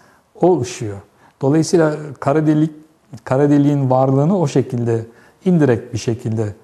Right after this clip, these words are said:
fark ediyorsunuz. Ve galaksi çarpışması galaksiyi, e, gençleştiriyor.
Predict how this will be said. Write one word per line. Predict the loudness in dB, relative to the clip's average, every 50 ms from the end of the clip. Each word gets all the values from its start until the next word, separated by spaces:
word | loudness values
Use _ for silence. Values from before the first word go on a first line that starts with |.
| _ _ _ _ _ _ _
fark | -6 -4 -4 -4 -2 -4
ediyorsunuz. | -4 -4 -6 -8 -10 -12 -16 -18 -18 -20 -20 _ _ -2
Ve | 0
galaksi | 2 2 2 2 0 -2 -6 -8 -4
çarpışması | -2 -2 -2 -2 -4 -6 -4 -4 -4 -4 -4 -4 -4 -2
galaksiyi, | 0 0 0 0 -2 -4 -6 -8 -4 0 2 4 4 4 2 0 -6 -16 -20 -20 -20 _ _ _ _ _ 0
e, | 0 2 2
gençleştiriyor. | 2 0 0 -2 -2 -2 -4 -4 -4 -4 -4 -6 -6 -4 -2 -2 -4